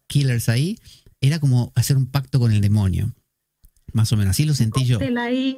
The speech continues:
Speaker 2: eh,
Speaker 1: Sí.
Speaker 2: vamos, fuerte,
Speaker 1: Sí.
Speaker 2: <laughs> intenso, como dices tú.
Speaker 1: Sí, e-, e-, ese fue mi contacto con, digamos, con lo inconsciente, con la sombra, porque me dio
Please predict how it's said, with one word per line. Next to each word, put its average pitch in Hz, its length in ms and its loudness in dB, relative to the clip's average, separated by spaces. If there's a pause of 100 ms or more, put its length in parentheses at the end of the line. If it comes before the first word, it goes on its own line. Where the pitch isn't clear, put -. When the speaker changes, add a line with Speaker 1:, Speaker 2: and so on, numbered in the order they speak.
Speaker 2:
eh, 208 100 -8
Speaker 1:
Sí. 208 120 0
Speaker 2:
vamos, 190 360 -4 (180)
fuerte, 202 400 -6 (120)
Speaker 1:
Sí. 180 300 -2
Speaker 2:
<laughs> - 80 -14
intenso, 214 520 -2
como 208 160 -2
dices 214 300 -4
tú. 175 180 -16 (240)
Speaker 1:
Sí, 196 240 -2 (140)
e-, 170 180 -2
e-, 180 180 -2
ese 175 180 0
fue 185 140 0
mi 170 140 0
contacto 135 600 0
con, 110 400 2
digamos, 123 320 2
con 117 180 0
lo 110 60 2
inconsciente, 104 720 0
con 101 100 0
la 101 80 2
sombra, 123 260 2
porque 110 160 0
me 117 140 2
dio 175 260 0